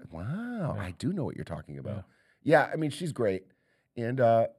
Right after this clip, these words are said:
Speaker 1: I think everyone should watch it. I think Amityville Horror is just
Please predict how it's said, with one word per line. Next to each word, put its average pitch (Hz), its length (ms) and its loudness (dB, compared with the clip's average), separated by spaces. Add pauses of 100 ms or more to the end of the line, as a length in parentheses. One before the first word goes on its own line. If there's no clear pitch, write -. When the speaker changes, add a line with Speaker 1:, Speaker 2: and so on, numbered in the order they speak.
(100)
Speaker 1:
I 104 120 2
think 113 200 -2
everyone 110 340 -2
should 117 180 -10
watch 120 240 -6
it. - 100 -14
I 98 60 -12
think 104 220 -14
Amityville 104 420 -10
Horror 110 280 -6
is 80 320 -12
just - 440 -20